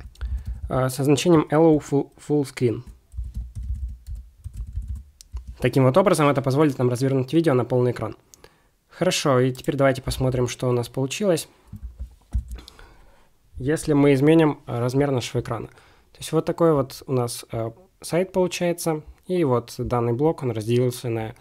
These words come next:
одну колонку, точнее. Если мы сделаем большой размер экрана, то есть он, соответственно, будет больше. Ну, как по мне, выглядит довольно-таки неплохо. А, также давайте в следующем видео разберёмся с нашим навбаром, сделаем так, чтобы он был цветным.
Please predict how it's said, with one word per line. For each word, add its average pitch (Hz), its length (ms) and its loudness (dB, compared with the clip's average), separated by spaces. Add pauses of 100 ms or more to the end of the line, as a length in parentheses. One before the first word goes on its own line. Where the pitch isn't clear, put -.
(140)
одну 127 260 4
колонку, 175 460 2
точнее. 160 460 0 (160)
Если 135 240 0
мы 131 200 6
сделаем 120 520 0 (180)
большой 127 380 -2
размер 190 280 4
экрана, 156 300 2
то 131 120 -6
есть - 220 -8
он, 147 220 -2
соответственно, 127 800 -2 (340)
будет 127 320 0 (560)
больше. 127 540 2 (200)
Ну, 240 120 0
как - 160 0
по 185 80 4
мне, 170 120 8
выглядит 143 300 4
довольно-таки 127 460 2
неплохо. 151 560 2 (580)
А, 123 340 0 (280)
также 127 320 2
давайте 127 360 0
в 123 400 -2
следующем 127 540 -2
видео 127 240 0
разберёмся 127 560 0
с 127 340 -4
нашим 123 300 -2
навбаром, 170 400 0
сделаем 131 300 -4
так, 127 140 -8
чтобы 117 200 -4
он 117 140 0
был 120 100 -2
цветным. 208 500 -2